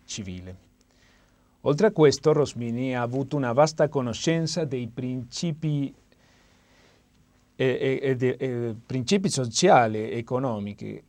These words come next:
e anche delle questioni particolari del suo tempo, come ad esempio il problema della crescita della popolazione, l'estensione della popolazione urbana, il problema della divisione della proprietà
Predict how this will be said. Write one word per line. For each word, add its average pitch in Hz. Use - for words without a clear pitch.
e 151
anche 185
delle 120
questioni 180
particolari 120
del 104
suo 107
tempo, 95
come 185
ad 156
esempio 117
il 135
problema 156
della 117
crescita 127
della 104
popolazione, 98
l'estensione 156
della 131
popolazione 117
urbana, 120
il 120
problema 160
della 135
divisione 120
della 113
proprietà 110